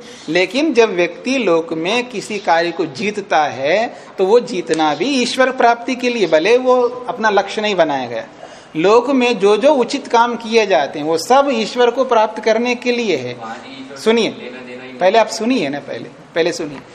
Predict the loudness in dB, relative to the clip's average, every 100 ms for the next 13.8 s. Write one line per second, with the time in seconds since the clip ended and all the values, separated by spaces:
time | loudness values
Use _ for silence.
0 | -18 -6 2 4 4 2 2 2 2 2
1 | 4 4 4 2 4 2 2 2 4 4
2 | 4 2 -4 -10 -18 -20 -20 -20 -20 -20
3 | _ -12 -10 -8 -10 -12 -16 -18 -8 0
4 | 2 2 4 2 2 -8 -16 -4 -2 0
5 | 2 4 4 4 2 4 4 2 -2 0
6 | -2 2 2 4 2 4 0 2 0 0
7 | -2 0 2 2 2 0 -2 0 0 2
8 | 4 4 4 2 0 -6 -8 -18 -20 -20
9 | -20 -20 -20 -20 -20 -20 -20 _ -20 -6
10 | -6 0 2 2 0 -6 -8 0 2 4
11 | 2 0 -2 -2 -4 0 0 2 0 -2
12 | -12 -18 -20 -20 -20 -14 -2 4 4 4
13 | 2 2 2 0 0 0 0